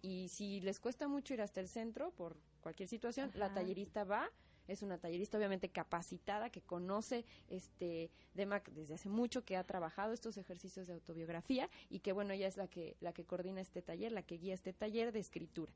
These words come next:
Speaker 1: Son cuatro horas. Y tenemos los de seis meses.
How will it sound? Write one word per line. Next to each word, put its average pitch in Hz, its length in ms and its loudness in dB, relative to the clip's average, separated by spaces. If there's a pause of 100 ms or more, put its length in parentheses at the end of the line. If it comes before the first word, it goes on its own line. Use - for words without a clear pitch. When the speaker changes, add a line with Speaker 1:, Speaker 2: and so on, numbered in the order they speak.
Speaker 1:
Son 170 160 -4
cuatro 190 320 4
horas. 226 180 4 (360)
Y 302 140 6
tenemos 285 380 6
los 220 140 6
de 185 100 4
seis 226 240 2
meses. 277 400 6